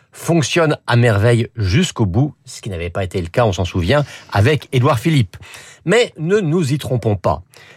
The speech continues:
Si Castex part de Matignon sans hési-, hésitation, il ne part pas sans regret. Et ça aussi, il le confiait à la fin de la semaine. « Je n'étais pas exténué, je n'en avais pas marre. Et puis, au fil des mois, on apprend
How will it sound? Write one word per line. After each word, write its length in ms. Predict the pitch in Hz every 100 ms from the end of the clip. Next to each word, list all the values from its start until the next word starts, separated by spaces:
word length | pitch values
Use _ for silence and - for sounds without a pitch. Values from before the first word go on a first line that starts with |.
| _
Si 180 | - 131
Castex 540 | 139 117 - 143 -
part 260 | - 123 98
de 80 | 95
Matignon 600 | 107 - 120 127 104 82 _
sans 400 | - - 196 156
hési-, 320 | 131 127 113 -
hésitation, 720 | 120 87 98 92 - 151 180 - - _ -
il 140 | 170
ne 100 | 147
part 220 | 113 98
pas 280 | - 117 127 -
sans 360 | - - 120
regret. 520 | 95 131 123 110 92 - - - - -
Et 120 | 156
ça 160 | 233
aussi, 460 | 214 156 196 226 202
il 140 | - 120
le 100 | 113
confiait 500 | - 123 - 143 139
à 80 | -
la 120 | 85
fin 160 | 76 135
de 40 |
la 80 | 98
semaine. « 540 | 87 101 110 151 170 - - _ _ _
Je 140 | 98
n'étais 260 | 120 123 127
pas 200 | 139 107
exténué, 720 | 143 - 190 208 220 214 220
je 100 | 170
n'en 160 | 147 147
avais 220 | 135 117
pas 220 | 104 107
marre. 500 | 95 147 220 240 240 - - - -
Et 80 |
puis, 200 | 175 254
au 60 | 311
fil 160 | 180 170
des 120 | 151
mois, 360 | 165 208 208 -
on 140 | 190
apprend 500 | 156 123 - 156 160